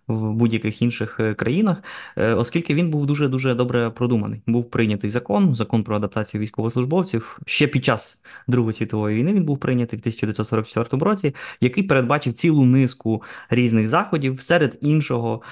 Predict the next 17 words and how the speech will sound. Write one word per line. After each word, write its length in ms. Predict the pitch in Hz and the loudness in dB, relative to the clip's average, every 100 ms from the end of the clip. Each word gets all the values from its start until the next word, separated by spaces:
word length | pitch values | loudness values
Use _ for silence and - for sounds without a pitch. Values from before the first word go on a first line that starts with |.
| - - | -16 0
можливість 540 | 120 123 120 127 113 110 | 4 4 4 2 2 0
для 340 | 107 107 104 | -2 0 -2
ветеранів 600 | 104 104 104 117 139 117 | -4 -4 -2 0 2 0
вступу 500 | 107 - - 143 - | -4 -8 -2 -2 -2
до 280 | 107 107 107 | 0 0 0
вищих 340 | 110 110 - | 0 -4 -6
навчальних 360 | 113 110 113 117 | -6 -2 -2 0
закладів 500 | 147 190 131 117 117 | 0 0 -2 -2 -4
і 20 | |
компенсація 1000 | 131 131 120 120 139 139 117 110 107 104 | 2 2 2 0 -2 -4 -2 -2 -2 -6
оплати 440 | 107 117 123 113 107 | -4 -2 0 -2 -4
за 100 | 104 | -4
навчання 400 | 113 - 120 104 | -4 -2 -2 -2
з 40 | |
боку 240 | 107 110 107 | -2 -6 -4
федерального 500 | 110 110 104 104 107 | -4 0 0 -2 -2
уряду. 380 | - - - | -4 -4 -6